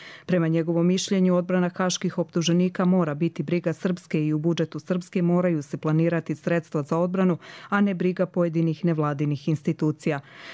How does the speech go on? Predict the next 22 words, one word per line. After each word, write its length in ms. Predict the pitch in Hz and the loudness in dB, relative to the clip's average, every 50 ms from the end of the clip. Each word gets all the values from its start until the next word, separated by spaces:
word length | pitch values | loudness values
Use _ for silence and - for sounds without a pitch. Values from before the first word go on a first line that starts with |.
| - - - | -12 -4 -2
Vlada 260 | 175 165 165 160 175 | 0 0 2 0 0
Republike 460 | 165 160 - 180 165 180 170 - 175 | 0 0 -2 -2 -2 -2 -2 -2 -4
Srpske 400 | - - 196 180 - - - 185 | -4 -2 -4 -4 -4 -4 -2 -2
i 40 | 180 | -2
Srbije, 420 | - - 196 185 185 202 190 160 | 0 -2 -2 0 0 0 0 0
s 120 | 151 - - | 0 -2 -2
obzirom 400 | 165 156 - 175 160 165 160 165 | -4 -2 -2 0 0 2 2 2
na 160 | 170 175 180 | 2 0 0
to 160 | 180 - 185 151 | 0 -2 -2 -2
da 40 | 147 | -2
postoje 440 | 143 - 160 160 156 - - 165 160 | -2 0 -2 -2 0 -2 -2 -2 -2
specijalne 600 | - - 180 170 165 - - 165 160 156 156 160 | -2 -2 -2 -2 -2 -2 -2 -2 0 2 0 0
i 40 | 156 | 0
paralelne 560 | 160 175 160 165 165 160 175 170 175 170 165 | -2 -2 -2 0 0 2 2 2 4 2 2
veze, 320 | 160 180 185 185 180 - 180 | 2 2 0 0 0 -2 0
moraju 420 | 170 180 180 185 190 190 180 165 | 2 2 2 2 2 2 0 0
pod 180 | - 170 160 - | -2 -4 -6 -4
hitno 320 | - - 202 - - 160 | -2 -2 -2 0 0 0
da 120 | 151 165 160 | 0 2 0
održe 380 | 160 160 160 175 - - 165 | 0 0 0 -2 0 0 -2
zajedničku 520 | 160 - 170 165 165 156 160 156 - - 165 | 0 0 -2 0 0 0 -2 -2 -2 -4 -6
sjednicu 500 | - - 185 185 180 185 175 - 180 | -2 0 2 2 2 2 2 0 -2